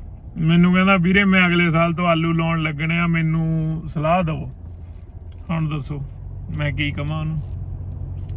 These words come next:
ਸਲਾਹ ਨਾ ਦੇਵਾਂ ਜਾਂ ਜਿਹੜੀਆਂ ਗੱਲਾਂ ਵੀਰੇ ਨੇ ਮੈਨੂੰ ਪੁੱਛੀਆਂ ਉਹ ਮੈਂ ਸੱਚ ਨਾ ਦੱਸਾਂ? ਜਿਹੜਾ, ਜਿਹੜਾ ਚੀਜ਼ ਉਹਨੇ ਪੁੱਛਿਆ ਮੈਂ ਉਹ ਨਾ ਦੱਸਾਂ?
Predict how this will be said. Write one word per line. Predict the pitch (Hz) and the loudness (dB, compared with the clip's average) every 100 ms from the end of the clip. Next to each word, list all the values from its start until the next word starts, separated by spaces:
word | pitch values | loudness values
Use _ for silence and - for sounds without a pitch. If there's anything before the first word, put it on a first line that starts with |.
| - | -6
ਸਲਾਹ | - 147 160 | 0 4 4
ਨਾ | 156 165 | 6 6
ਦੇਵਾਂ | 170 196 185 - - - - - - - - - - | 6 4 2 0 -6 -6 -6 -6 -6 -6 -6 -4 0
ਜਾਂ | 151 156 | 4 4
ਜਿਹੜੀਆਂ | 151 165 180 | 6 6 6
ਗੱਲਾਂ | 170 160 160 | 4 4 4
ਵੀਰੇ | 156 156 160 | 2 2 4
ਨੇ | |
ਮੈਨੂੰ | 160 160 160 | 4 4 2
ਪੁੱਛੀਆਂ | 156 151 - | 2 0 2
ਉਹ | 165 | 4
ਮੈਂ | 170 | 4
ਸੱਚ | 160 151 151 170 | 4 2 2 2
ਨਾ | 160 170 | 4 6
ਦੱਸਾਂ? | 185 175 196 175 - - - - - - - - - | 4 4 2 2 -2 -10 -10 -10 -10 -10 -10 -8 0
ਜਿਹੜਾ, | 151 180 | 2 4
ਜਿਹੜਾ | 175 180 | 6 6
ਚੀਜ਼ | 175 175 175 | 4 4 4
ਉਹਨੇ | 170 185 | 4 4
ਪੁੱਛਿਆ | 165 160 - 165 | 2 0 2 2
ਮੈਂ | 165 | 4
ਉਹ | 175 | 4
ਨਾ | 165 175 | 4 4
ਦੱਸਾਂ? | 220 233 202 | 4 2 2